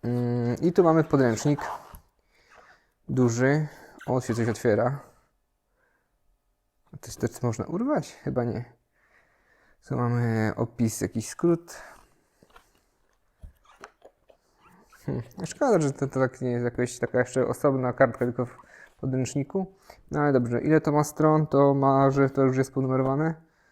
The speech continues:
Tak, sto dwadzieścia stron do przebrnięcia.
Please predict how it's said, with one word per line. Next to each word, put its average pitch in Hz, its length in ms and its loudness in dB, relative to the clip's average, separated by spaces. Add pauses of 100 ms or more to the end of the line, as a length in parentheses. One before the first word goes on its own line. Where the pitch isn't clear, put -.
(180)
Tak, - 440 -6
sto - 600 0
dwadzieścia 127 1400 0 (600)
stron 131 540 0
do 120 100 2
przebrnięcia. 123 1000 -2